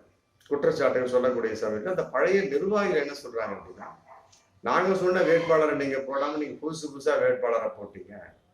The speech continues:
போட்ட வகையில இன்னைக்கு ஏகப்பட்ட பேர் வந்து எங்களை மதிக்கல, அப்படிங்கிறப்ப நாங்க எப்படி மதிக்க முடியும்?"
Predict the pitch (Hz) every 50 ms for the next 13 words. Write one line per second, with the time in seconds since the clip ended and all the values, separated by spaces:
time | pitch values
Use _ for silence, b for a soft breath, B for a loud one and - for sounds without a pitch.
0 | _ _ _ _ _ - 185 190 180 170 170 156 151 147 139 131 127 127 131 151
1 | 143 131 123 120 123 123 - 131 131 135 135 135 131 - - - 113 110 110 113
2 | 123 127 120 113 107 107 107 117 113 113 117 131 143 143 123 107 113 120 - -
3 | - - - 98 101 98 - - - - 143 139 135 139 139 147 139 123 123 135
4 | 139 147 139 135 135 135 - 135 117 110 107 113 120 120 110 101 98 95 95 90
5 | 90 87 82